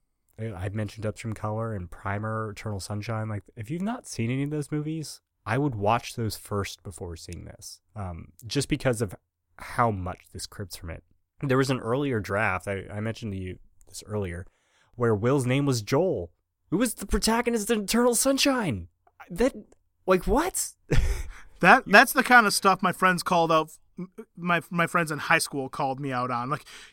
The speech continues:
Speaker 2: "You know, you only changed one name from the guy in Lord of the Rings, right?" I'm like, "I don't know what you're talking about."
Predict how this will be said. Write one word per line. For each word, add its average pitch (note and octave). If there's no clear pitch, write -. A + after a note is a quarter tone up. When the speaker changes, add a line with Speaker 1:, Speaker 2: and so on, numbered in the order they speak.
Speaker 2:
"You G#3+
know, A#3+
you A#3
only C#4
changed G#3
one D#3+
name D#3
from C#3
the C#3+
guy C#3
in C3+
Lord C#3
of B2+
the B2
Rings, B2
right?" C#3
I'm C3
like, C3
"I C#3+
don't G3+
know G3
what F#3
you're G3
talking D3+
about." B2